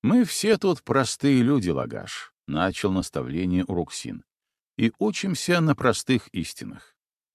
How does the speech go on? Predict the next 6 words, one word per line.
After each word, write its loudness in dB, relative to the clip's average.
Твоя 4
поговорка 4
и 0
есть 2
такая 2
истина. -10